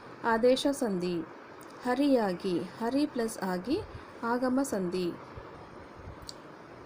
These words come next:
ಮಕ್ಕಳ, ಇಲ್ಲಿಗೆ ಶಬರಿ ಪದ್ಯಭಾಗಕ್ಕೆ ಸಂಬಂಧಪಟ್ಟಂಥ ಎಲ್ಲ ಪ್ರಶ್ನೋತ್ತರಗಳು, ಆಕ್ಟಿವಿಟೀಸು ಮುಗಿದಿದೆ. ಈ ಒಂದು ವಿಡಿಯೋ ನಿಮ್ಗೆ ಇಷ್ಟ ಆದಲ್ಲಿ ದಯವಿಟ್ಟು ನಮ್ಮ ಚಾನಲ್ನ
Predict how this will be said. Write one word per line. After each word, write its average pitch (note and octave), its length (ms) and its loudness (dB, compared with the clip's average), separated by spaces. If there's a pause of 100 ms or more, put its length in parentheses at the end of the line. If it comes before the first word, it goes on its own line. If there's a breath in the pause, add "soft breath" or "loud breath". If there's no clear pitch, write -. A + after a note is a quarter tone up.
(160)
ಮಕ್ಕಳ, A3+ 180 -2
ಇಲ್ಲಿಗೆ A3 460 2 (360)
ಶಬರಿ A#3+ 420 2
ಪದ್ಯಭಾಗಕ್ಕೆ A3+ 680 0
ಸಂಬಂಧಪಟ್ಟಂಥ G#3 800 -2
ಎಲ್ಲ G#3+ 320 0
ಪ್ರಶ್ನೋತ್ತರಗಳು, G#3 760 -4
ಆಕ್ಟಿವಿಟೀಸು G3+ 540 -6
ಮುಗಿದಿದೆ. F#3+ 500 -2 (500 loud breath)
ಈ B3 80 2
ಒಂದು A#3+ 280 2
ವಿಡಿಯೋ A3+ 220 2
ನಿಮ್ಗೆ G3+ 180 -2
ಇಷ್ಟ - 160 -6
ಆದಲ್ಲಿ G#3 340 -2
ದಯವಿಟ್ಟು G#3 280 -4
ನಮ್ಮ G3+ 140 -4
ಚಾನಲ್ನ G3 340 -6